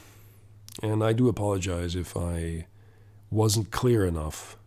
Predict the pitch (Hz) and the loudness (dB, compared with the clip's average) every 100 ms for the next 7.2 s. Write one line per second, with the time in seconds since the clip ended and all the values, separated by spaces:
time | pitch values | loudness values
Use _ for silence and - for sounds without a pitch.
0 | - - - - - - - - 101 92 | -20 -20 -20 -20 -20 -20 -20 -10 -6 -4
1 | 87 92 92 104 92 95 87 - 101 120 | -4 -2 -4 -2 0 0 0 -2 -2 2
2 | 143 135 - - 175 147 127 104 104 92 | 2 2 0 0 4 6 6 4 2 0
3 | 92 - - 104 92 87 - - - - | 2 0 2 2 2 0 -6 -16 -20 -20
4 | - 117 110 104 95 87 95 82 82 - | -6 -2 2 2 2 -2 -4 -4 -10 -16
5 | - - - - - - 98 90 87 87 | -20 -20 -20 -20 -12 -4 -2 0 -2 -4
6 | 95 - - - - - 127 143 - 127 | -8 -18 -20 -4 -4 2 2 2 2 2
7 | 107 110 | 2 0